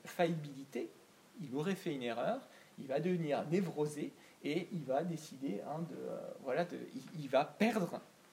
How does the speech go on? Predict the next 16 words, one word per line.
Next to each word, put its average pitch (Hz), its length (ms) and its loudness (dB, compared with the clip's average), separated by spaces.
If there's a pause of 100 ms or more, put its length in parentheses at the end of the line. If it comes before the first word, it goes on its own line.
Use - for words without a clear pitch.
(360)
ses - 200 -2
fonctions 147 520 -4 (360)
et, 165 220 4
euh, 123 320 6 (140)
et, 143 220 0
euh, 117 160 0
décider 127 540 -2
de 175 120 2
maintenir 160 520 0
une, 117 360 -6
une 139 140 -8
mission 147 460 -4 (300)
en 135 140 -2
tuant 143 380 -4
tout 143 200 -8
l'équipage. - 640 -10